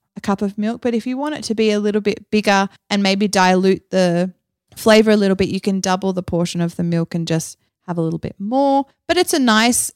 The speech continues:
way of getting in some carbohydrates, protein, and again, some fiber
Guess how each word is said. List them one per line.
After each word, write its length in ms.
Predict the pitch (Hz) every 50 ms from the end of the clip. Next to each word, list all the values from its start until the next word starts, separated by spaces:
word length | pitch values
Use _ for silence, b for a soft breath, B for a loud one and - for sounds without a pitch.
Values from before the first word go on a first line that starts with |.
| -
way 180 | - 208 196 196
of 140 | 196 196 -
getting 260 | 202 196 196 190 190
in 400 | 185 185 185 185 180 185 185 185 _
some 480 | _ - - - 190 180 175 170 170 180
carbohydrates, 880 | - - 233 226 226 220 208 202 196 196 190 208 196 190 185 180 - -
protein, 720 | - - 202 185 180 185 - - 190 190 190 185 185 190 -
and 160 | - 185 185 180
again, 260 | 185 - 180 180 185
some 240 | 185 - 196 175 170
fiber 680 | - - - 185 185 185 185 190 185 175 175 180 185